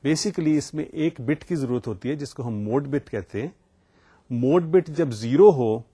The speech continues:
تو یہ سی پی یو یوزر موڈ میں رن کرے گا، جب یہ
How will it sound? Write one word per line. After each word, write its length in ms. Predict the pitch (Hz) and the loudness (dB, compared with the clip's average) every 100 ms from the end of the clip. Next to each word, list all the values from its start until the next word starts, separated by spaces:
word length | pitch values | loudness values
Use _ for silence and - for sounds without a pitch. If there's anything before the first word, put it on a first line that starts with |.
| _ _ _ _ | _ _ _ _
تو 100 | - | -2
یہ 160 | 143 147 | 2 0
سی 220 | - 131 | 0 -4
پی 140 | 117 | -2
یو 160 | 139 175 160 _ | 0 -2 -4 _
یوزر 340 | 135 127 123 131 | -6 -4 0 0
موڈ 260 | 117 113 | -2 -4
میں 100 | 117 | -6
رن 180 | 110 107 | -6 -6
کرے 240 | 104 101 | -6 -6
گا، 120 | 95 101 _ _ _ _ _ | -8 -12 _ _ _ _ _
جب 200 | 156 139 | -2 2
یہ 120 | 139 | 2